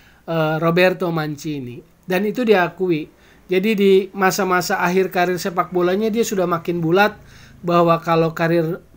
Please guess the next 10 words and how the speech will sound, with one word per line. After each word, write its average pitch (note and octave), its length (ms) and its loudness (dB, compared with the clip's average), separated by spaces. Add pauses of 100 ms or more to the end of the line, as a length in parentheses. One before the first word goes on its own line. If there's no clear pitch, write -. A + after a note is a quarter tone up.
(240)
sebagai E3+ 480 0
pemainnya E3 400 -4
berhenti, E3 320 -4
dia G#3+ 160 4
mau G3+ 80 2
jadi D#3+ 240 -4
pelatih. B2+ 400 -16 (800)
Itu G#3 640 4
Mancini, E3 400 -4
bayangin. C3 560 -16